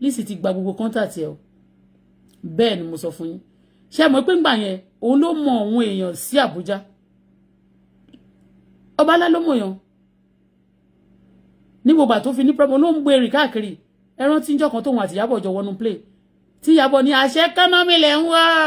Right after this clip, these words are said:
Bí ti Fúnkẹ́. Ẹ̀mí bí Fúnkẹ́ ṣe sọ, "Àṣẹ, àṣẹ economy lẹ̀ ń wá." Ní wọ́n ní, ó gbé yẹn, wọ́n ṣàgbà disgrace wọn. Ó lọ jókòó sí back seat.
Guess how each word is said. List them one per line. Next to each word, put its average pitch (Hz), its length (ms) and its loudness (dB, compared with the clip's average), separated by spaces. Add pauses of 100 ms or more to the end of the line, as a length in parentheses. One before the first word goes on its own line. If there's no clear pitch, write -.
(1200)
Bí 262 160 -4
ti 277 160 -10
Fúnkẹ́. 269 460 0 (1400)
Ẹ̀mí 247 180 6
bí 277 120 2
Fúnkẹ́ 254 320 2
ṣe 240 100 0
sọ, 240 120 -4
"Àṣẹ, 233 220 -2 (160)
àṣẹ 302 340 2
economy 415 480 0
lẹ̀ 320 160 0
ń 349 100 -2
wá." 339 140 2 (1200)
Ní 220 100 -8
wọ́n 240 200 2
ní, 233 100 -2 (200)
ó 254 140 -4
gbé 233 160 0
yẹn, 185 220 -4 (140)
wọ́n 240 140 -4
ṣàgbà 214 300 -2
disgrace 160 460 -4
wọn. 165 180 -14 (460)
Ó 208 80 -10
lọ 196 100 -2
jókòó 190 300 -6
sí 190 220 -10 (480)
back 196 260 -4
seat. 160 300 -14